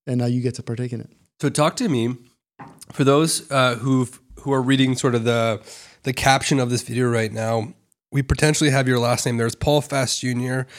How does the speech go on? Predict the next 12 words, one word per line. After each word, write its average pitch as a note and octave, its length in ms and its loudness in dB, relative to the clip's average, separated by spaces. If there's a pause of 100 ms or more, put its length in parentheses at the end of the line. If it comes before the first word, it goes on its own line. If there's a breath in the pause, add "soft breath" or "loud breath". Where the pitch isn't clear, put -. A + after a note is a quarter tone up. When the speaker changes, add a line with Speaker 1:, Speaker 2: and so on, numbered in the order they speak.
(160 loud breath)
Speaker 2:
This D3 180 0
is D3 60 2
a C#3+ 80 4
Mennonite D3+ 460 4
last C3 300 0
name. A#2 220 -2 (320)
Speaker 1:
Yep. A#2+ 180 -16 (300)
Speaker 2:
Paul, C#3+ 160 4
you're C3+ 160 4
a C3 40 2
Mennonite. C3 580 0 (840)
And C3 320 4